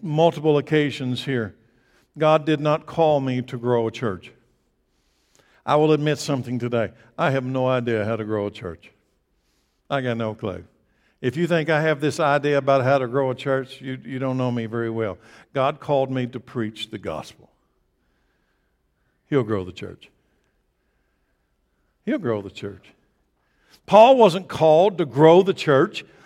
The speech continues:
He was called to preach the gospel. There's a difference. One is based upon your methods or your ideas or your cleverness or your hard work. The other is based on the Holy Spirit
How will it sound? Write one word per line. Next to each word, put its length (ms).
He 120
was 200
called 480
to 60
preach 500
the 100
gospel. 580
There's 200
a 80
difference. 560
One 260
is 180
based 320
upon 400
your 200
methods 640
or 180
your 240
ideas 680
or 80
your 200
cleverness 840
or 100
your 240
hard 380
work. 400
The 120
other 280
is 100
based 340
on 160
the 100
Holy 340
Spirit 520